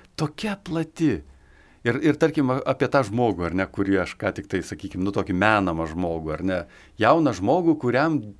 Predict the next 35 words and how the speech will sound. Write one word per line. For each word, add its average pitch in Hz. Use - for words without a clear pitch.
Dievas 127
meta 110
kvietimą, 175
bet 127
jis 226
į -
tą 175
kvietimą 151
dar 135
neatsiliepia. 110
Nu, 220
tiesiog, 87
va, 95
jis 131
tarsi 151
jaučia, 139
kad -
jam 135
reikėtų 101
pasiskaityt, 180
reikėtų 127
pasižiūrėt. 147
Tai 143
įs-, -
įsivaizduokim 135
tokį 113
jauną 110
žmogų, 92
sakykim, 87
nu, 120
kokių 95
devyniolikos, 92
aštuoniolikos, 95
septyniolikos 87
metų. 87